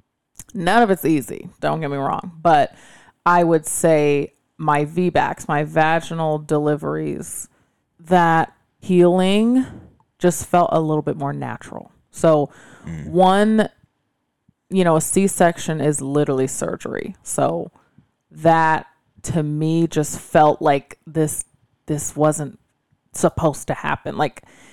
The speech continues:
Speaker 1: and that sounds bad, but it's like physically, I'm like, "You literally cut into my stomach."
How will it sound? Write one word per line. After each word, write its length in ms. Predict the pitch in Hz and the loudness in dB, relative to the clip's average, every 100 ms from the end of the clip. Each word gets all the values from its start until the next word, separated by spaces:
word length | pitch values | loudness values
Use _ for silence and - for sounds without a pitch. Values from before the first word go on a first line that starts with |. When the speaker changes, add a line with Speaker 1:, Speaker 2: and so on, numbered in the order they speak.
| _ _ - | _ _ 0
Speaker 1:
and 220 | 170 175 | 2 2
that 160 | 165 - | 0 2
sounds 360 | 185 180 175 | 2 2 0
bad, 360 | - 156 139 - | 0 2 2 0
but 220 | 156 - | -2 -2
it's 200 | - 160 | -4 0
like 180 | 156 147 | 0 -2
physically, 840 | - - 170 170 185 - 202 214 180 | -6 2 2 4 0 0 2 4 2
I'm 120 | 170 | 0
like, 220 | 160 147 | -2 -2
"You 380 | 151 165 170 156 | -6 -2 0 -2
literally 480 | 147 156 151 139 131 | 0 0 0 0 -4
cut 400 | - - 143 - | -4 2 2 2
into 440 | 113 120 - - | -6 -10 -12 -12
my 380 | - 120 110 180 - _ _ _ _ _ _ | -8 -8 -8 -12 -14 _ _ _ _ _ _
stomach." 720 | - - 151 101 - _ | -10 -6 -4 -4 -8 _